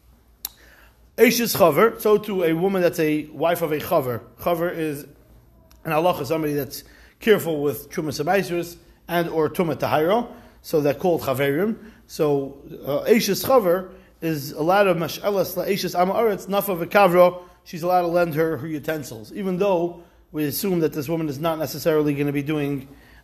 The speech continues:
um, um, I, I'll, I'll, Taharas HaKodesh. In this case, Ubayreres V'Techenes V'Merked Desima. In this case, she's even allowed to do, um, sifting with her and, and et cetera. She's allowed to even along with, work along with her.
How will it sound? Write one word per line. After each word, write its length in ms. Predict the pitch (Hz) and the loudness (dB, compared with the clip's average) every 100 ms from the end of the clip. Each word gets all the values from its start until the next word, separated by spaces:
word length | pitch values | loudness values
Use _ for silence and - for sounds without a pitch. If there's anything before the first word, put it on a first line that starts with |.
| - | -4
um, 500 | 135 127 127 123 - - _ - - - 131 - | -2 -2 -4 -8 -14 -20 _ -18 -16 -14 -14 -2
um, 500 | 127 123 113 117 107 - - _ - - - _ | 2 2 2 -4 -8 -14 -20 _ -20 -20 -20 _
I, 180 | 131 147 | 0 2
I'll, 280 | 139 143 147 | 4 0 0
I'll, 360 | 135 143 - - - | -4 -4 -12 -20 -4
Taharas 420 | 123 160 147 247 | 4 4 4 2
HaKodesh. 480 | 208 175 123 90 - - _ _ _ - _ - | 4 4 2 -4 -14 -20 _ _ _ -20 _ -10
In 200 | 143 135 | -4 0
this 220 | 190 277 | 2 2
case, 480 | - 196 175 214 - - _ _ _ _ - | 4 2 2 -2 -10 -18 _ _ _ _ -8
Ubayreres 680 | 156 160 170 220 220 196 170 | 4 6 8 6 6 2 -2
V'Techenes 480 | 170 170 185 175 175 | -6 -4 -2 -4 -4
V'Merked 280 | 147 151 | -6 -4
Desima. 360 | 135 113 113 98 - _ _ _ _ | -6 -10 -12 -14 -18 _ _ _ _
In 100 | 131 | -2
this 180 | 170 240 | 0 2
case, 220 | 247 220 165 | 4 4 2
she's 140 | 160 | -6
even 200 | 202 208 | -8 -4
allowed 260 | 196 180 156 | 0 0 0
to 120 | 151 | -4
do, 200 | 151 - - _ _ - | -6 -14 -20 _ _ -10
um, 420 | 120 117 107 127 - - - | -8 -8 -12 -16 -18 -20 -12
sifting 440 | - 220 214 196 | 0 0 2 0
with 140 | 175 135 | 0 0
her 280 | 160 143 131 | 0 0 -2
and, 200 | 113 110 - - - | -4 -8 -16 -20 -12
and 200 | 113 117 | -10 -8
et 100 | 117 | -4
cetera. 380 | - 220 196 170 | 2 2 4 2
She's 120 | 175 | 0
allowed 220 | 175 196 | 0 0
to 40 | 175 | 0
even 160 | 185 | 0
along 320 | 175 170 175 170 | 2 4 4 4
with, 260 | 147 - | -4 -8
work 640 | - 156 147 151 156 208 180 | -14 -14 -12 -6 0 2 2
along 280 | 180 180 | 2 4
with 180 | 175 175 | 2 0
her. 140 | 120 | -4